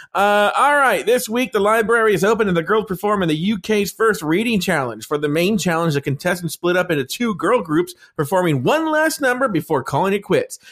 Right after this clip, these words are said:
Each team tries to psych each other out, but in the end, the team made up of Bag of Chips, Davina De Campo, and Blue Hydrangea win the challenge and, for the first time in Drag Race history, individually as well. After all was said and done, the Vivian and Crystal are forced to go head-to-head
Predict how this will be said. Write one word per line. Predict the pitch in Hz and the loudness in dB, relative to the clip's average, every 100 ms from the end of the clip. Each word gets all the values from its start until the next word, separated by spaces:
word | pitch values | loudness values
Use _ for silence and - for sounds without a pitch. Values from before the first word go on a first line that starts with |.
| - | -8
Each | 160 170 - | -4 -4 -4
team | - 185 156 | -2 0 0
tries | 196 185 | 0 0
to | 139 | 0
psych | 180 180 | 0 -2
each | 165 | -2
other | 185 165 156 | 0 2 2
out, | 196 170 | 2 2
but | 160 | 0
in | 165 | 2
the | 160 | 2
end, | 165 214 196 | 0 0 -2
the | |
team | 147 - 254 | -4 -4 -4
made | 233 226 | 0 2
up | 214 220 | 2 0
of | 180 139 | 0 -2
Bag | 175 190 | -2 -2
of | 208 | -2
Chips, | 254 240 - | -2 -2 -2
Davina | 156 196 214 | -2 0 -2
De | 175 | -2
Campo, | 226 226 202 | -2 0 0
and | 160 | 0
Blue | 160 220 | -2 -2
Hydrangea | 202 160 214 254 214 165 - - | -2 -2 -4 0 -2 -2 -8 -16
win | - 190 214 | -2 2 2
the | |
challenge | 175 - 247 320 277 214 | 0 0 0 2 2 0
and, | 208 294 294 262 302 - _ _ _ _ | 0 0 2 0 -4 -8 _ _ _ _
for | 165 | -2
the | 165 | -2
first | 165 208 180 | 0 0 2
time | 202 175 | 0 0
in | 165 | 2
Drag | 156 170 156 | 2 2 2
Race | 156 143 | 0 0
history, | 175 254 - 185 170 | -2 -2 0 0 0
individually | 170 226 196 180 226 254 220 185 | 0 0 0 0 0 0 2 2
as | 160 | 0
well. | 143 196 247 120 - - | 0 0 0 -2 -8 -10
After | - 165 190 | -4 -2 0
all | 170 196 | 2 4
was | 185 175 | 4 2
said | 208 202 | 0 2
and | 170 | 2
done, | 180 208 | 2 2
the | 202 | 2
Vivian | 143 220 233 226 | 2 2 2 0
and | 180 | -2
Crystal | - 233 - | -2 -2 0
are | 202 175 | 0 0
forced | 196 208 208 | 0 -2 0
to | |
go | 170 165 | 0 0
head-to-head | 135 240 254 247 196 262 247 | 2 0 0 0 0 0 -2